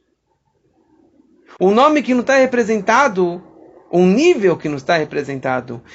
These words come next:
em nenhuma letra, em nenhum risquinho. Bichlal,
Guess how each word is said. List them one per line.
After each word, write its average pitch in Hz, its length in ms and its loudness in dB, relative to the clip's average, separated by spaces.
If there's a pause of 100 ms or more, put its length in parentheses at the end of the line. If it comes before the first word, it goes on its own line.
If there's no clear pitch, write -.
em 147 80 -6
nenhuma 190 320 0
letra, 175 600 0 (160)
em 160 80 -4
nenhum 214 280 0
risquinho. 190 720 -6 (680)
Bichlal, 220 640 -4